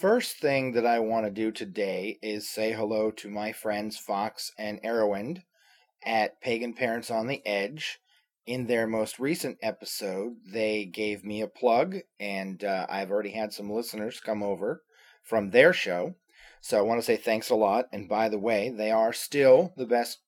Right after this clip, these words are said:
pagan podcast out there, in my opinion. I have a new email address that I'm gonna share with you at the end of the show.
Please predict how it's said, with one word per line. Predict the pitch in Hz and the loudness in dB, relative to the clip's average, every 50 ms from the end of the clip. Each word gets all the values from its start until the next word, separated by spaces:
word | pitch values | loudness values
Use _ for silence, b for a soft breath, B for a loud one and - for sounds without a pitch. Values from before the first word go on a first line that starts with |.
| _ | _
pagan | - 127 117 107 113 113 110 | -2 -2 -2 -2 -2 -6 0
podcast | - 120 113 110 98 - 110 107 107 107 - - _ | 2 2 2 2 0 -2 -2 0 0 -2 -4 -8 _
out | 117 110 110 107 - - | -4 -2 -2 -2 -2 -2
there, | 113 113 113 113 113 113 - B B B B B B B B _ _ - | 0 0 0 0 -2 -4 -10 B B B B B B B B _ _ -2
in | 156 160 156 147 | 0 0 2 2
my | 135 123 117 113 | 2 2 4 2
opinion. | 107 104 - 117 110 104 107 113 147 208 214 - _ b b b b b b b b b b b _ | 2 0 -2 -4 -6 -4 -4 -4 -4 -6 -8 -10 _ b b b b b b b b b b b _
I | - 120 120 | -2 -2 0
have | 123 123 117 107 104 | 2 2 2 2 2
a | 110 110 104 | 0 0 0
new | 101 107 117 131 139 131 - 135 | 0 -2 -2 -2 -2 -4 -4 -4
email | 147 160 151 143 135 131 123 120 | -2 -2 0 0 0 0 0 -2
address | 120 113 95 120 117 110 110 127 151 - - - | -2 -4 -2 0 2 2 2 0 -2 -6 -10 -6
that | - 107 107 110 | -6 -4 -2 -2
I'm | 110 107 107 | -2 -2 -4
gonna | 95 104 101 101 98 | -4 -6 -6 -4 -6
share | - - - 117 110 | -4 -2 -2 0 0
with | 107 107 101 - | 0 -2 -2 -4
you | 104 104 107 | -4 -2 -2
at | 101 98 | -2 -4
the | - 98 101 110 | -4 -6 -4 -2
end | 123 147 139 | -2 2 2
of | 123 95 | 0 0
the | 95 98 | 0 -2
show. | - - 104 95 90 87 87 104 139 | -4 -4 -2 -4 -4 -4 -6 -6 -8